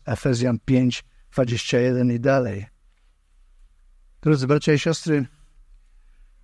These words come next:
pokażcie mi żonę, która nie będzie gotowa okazać całkowitej uległości mężowi, który otaczy-, otoczy ją taką miłością, jak Chrystus ukochał Kościół.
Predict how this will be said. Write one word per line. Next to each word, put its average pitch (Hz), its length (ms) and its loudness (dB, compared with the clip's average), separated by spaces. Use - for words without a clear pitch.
pokażcie 190 640 0
mi 185 360 2
żonę, 123 760 0
która 147 460 0
nie 135 200 0
będzie 143 540 2
gotowa 135 580 0
okazać 139 560 -2
całkowitej 196 760 2
uległości 151 720 0
mężowi, 131 680 0
który 147 200 0
otaczy-, - 500 -4
otoczy 151 400 -2
ją 127 140 2
taką 180 300 0
miłością, 147 600 0
jak 127 240 -2
Chrystus - 680 -2
ukochał 120 460 0
Kościół. 110 520 -6